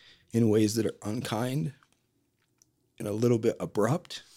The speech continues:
which doesn't align with my spirit very much, to say, "Hey, <clears throat>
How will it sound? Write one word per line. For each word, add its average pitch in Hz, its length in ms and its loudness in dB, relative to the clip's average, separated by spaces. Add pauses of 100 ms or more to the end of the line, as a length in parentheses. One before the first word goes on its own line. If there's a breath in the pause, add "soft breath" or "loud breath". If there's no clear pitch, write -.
(240 soft breath)
which 101 240 -6
doesn't 113 280 2
align 101 360 0
with 92 160 -8
my 85 160 -4
spirit 123 540 -4
very 117 220 -2
much, 120 380 -6 (680 soft breath)
to - 140 2
say, 95 240 4
"Hey, 104 340 2 (380)
<clears throat> 82 420 -4